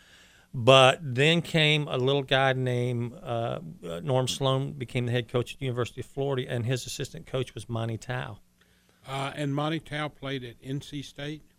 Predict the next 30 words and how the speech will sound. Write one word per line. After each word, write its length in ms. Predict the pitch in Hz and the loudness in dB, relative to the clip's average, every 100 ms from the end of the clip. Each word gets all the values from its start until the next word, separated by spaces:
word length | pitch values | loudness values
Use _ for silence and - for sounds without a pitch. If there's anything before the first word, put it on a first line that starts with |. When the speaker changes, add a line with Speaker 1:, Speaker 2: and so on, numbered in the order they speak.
| - | -16
Speaker 2:
with 380 | 113 113 110 _ _ _ - | -10 -10 -10 _ _ _ -18
Mister 260 | 120 - | -16 -16
Thompson? 500 | 113 151 151 - 180 160 _ - | -12 -10 -10 -12 -18 -18 _ -2
Speaker 1:
Yep, 260 | 127 156 - - | 0 0 -4 -6
and 400 | 123 113 117 - | -2 -2 -4 -6
Tom 260 | - 127 127 | 0 2 2
Speaker 2:
Won 100 | 139 | 4
a 40 | |
ti-, 20 | 131 | 4
Speaker 1:
Burleson. 340 | 143 - 156 | 4 2 -2
Speaker 2:
won 160 | 143 160 | -2 -6
a 60 | |
title. 420 | - 190 180 - - | -4 -4 -4 -8 -4
Speaker 1:
And 240 | 135 120 | -2 0
they 360 | 113 120 131 131 - | 2 4 4 0 -2
upset 380 | 117 - 127 | -2 0 -2
U 180 | 131 123 | 0 -4
C 160 | 123 - | -4 0
L 180 | 117 123 | 0 0
A. 200 | 165 131 | -6 -10
Speaker 2:
Yes. 300 | 123 135 - _ - _ _ - | -12 -20 -20 _ -20 _ _ 0
Speaker 1:
And 220 | 131 123 | 2 4
Monty, 320 | 139 151 143 | 4 4 2
being 320 | 127 131 131 | 2 2 2
five 360 | - 131 127 120 | 4 6 6 4
six 540 | - 156 143 117 - | 0 2 2 2 -2
and 160 | - 117 | -4 -2
a 60 | |
starter, 720 | 104 - 135 147 117 107 110 - _ _ - 247 202 | -2 0 4 4 4 0 -2 -6 _ _ -18 -16 -12
really 760 | 139 131 139 135 135 127 120 | 0 4 6 6 4 2 -4